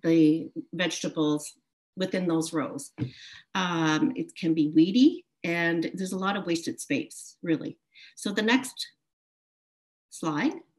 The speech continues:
square foot gardening. So Mel Bartholomew is the fellow that developed this about twenty years ago. I think that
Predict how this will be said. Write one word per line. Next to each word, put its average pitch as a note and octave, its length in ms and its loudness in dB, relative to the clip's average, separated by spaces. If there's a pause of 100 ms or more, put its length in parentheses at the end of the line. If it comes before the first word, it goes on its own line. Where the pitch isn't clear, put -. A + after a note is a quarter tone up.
(1700)
square E3+ 340 2
foot - 240 -6
gardening. D3+ 440 0 (340)
So G#3+ 300 0
Mel A#3+ 440 6
Bartholomew F#3+ 840 2
is D#3+ 200 -6
the - 80 -20
fellow G3 400 0
that E3+ 280 -2 (420)
developed A3+ 540 2
this E3+ 200 -2
about F#3+ 260 -4
twenty F#3+ 260 -4
years E3 280 4
ago. C#4 300 2
I - 80 -2
think D4+ 220 4
that A4+ 100 2